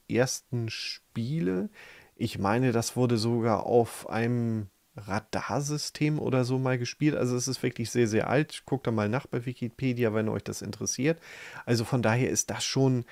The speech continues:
relativ neu, auch wenn's jetzt schon zwanzig Jahre her ist. Aber das Spielprinzip ist dasselbe. Also wir haben hier, ich starte das einmal,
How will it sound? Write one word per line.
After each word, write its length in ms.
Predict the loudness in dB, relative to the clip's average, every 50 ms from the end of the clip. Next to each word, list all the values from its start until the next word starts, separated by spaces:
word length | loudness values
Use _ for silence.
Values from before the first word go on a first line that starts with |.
| -16 -20 -20 -20 -8 _
relativ 1000 | -2 0 2 2 4 6 6 6 6 4 2 -2 -4 -2 -2 -2 -4 -6 -12 -18 -20 _ _
neu, 480 | -8 -4 0 2 2 4 4 2 2 0
auch 160 | -2 -2 0
wenn's 160 | -2 0 0
jetzt 160 | -2 -2 -2
schon 160 | -2 -4 -6 -6
zwanzig 420 | -4 -6 -6 -6 -6 -8 -8 -4
Jahre 280 | -2 -2 -2 0 0 -2
her 360 | 0 2 2 2 2 2 0
ist. 380 | -2 -4 -4 -4 -6 -14 -20 _ -20 -20 -20 -20 -20 -20 -20 -20 -20 _ _ _ _
Aber 160 | 2 4 4
das 140 | 4 2 0
Spielprinzip 680 | 0 0 0 0 2 0 -2 -2 0 -2 -4 -4 -2
ist 200 | -6 -6 -4 -4
dasselbe. 720 | -4 -4 -4 -4 -2 0 0 0 0 0 -2 -4 -6 -10 -12 -18 _ _ _ -20 -20 -20 -20 -20 -6
Also 420 | -2 0 4 4 4 4 4 2
wir 180 | 2 2 2 2
haben 300 | 2 0 2 0 0 -2
hier, 600 | 0 0 0 2 2 2 0 0 -2 -2 -6 -8 -12 _ _ _ _ _ _ -20
ich 100 | -18 -18
starte 460 | -12 -8 -4 -2 -2 -2 -2 -2 -2
das 280 | -2 -4 -6 -8 -14 _
einmal, 580 | -4 -2 -2 0 0 0 -2 -2 -2 -2 -4